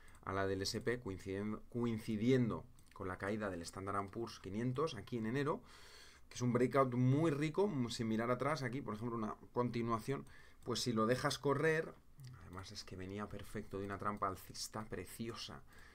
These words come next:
de libro, ¿vale? Entonces, claro, si lo dejas correr ahí en estas ocasiones,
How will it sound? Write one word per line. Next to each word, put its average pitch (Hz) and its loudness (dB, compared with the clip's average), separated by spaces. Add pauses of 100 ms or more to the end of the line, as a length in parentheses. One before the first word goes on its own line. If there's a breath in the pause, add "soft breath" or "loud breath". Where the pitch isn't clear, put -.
(140 loud breath)
de 90 -2
libro, 90 -2
¿vale? 117 2 (200 loud breath)
Entonces, 127 -2
claro, 127 4
si - -2
lo 107 2
dejas 117 0
correr 123 0
ahí 120 2
en 117 0
estas 120 -4
ocasiones, 135 0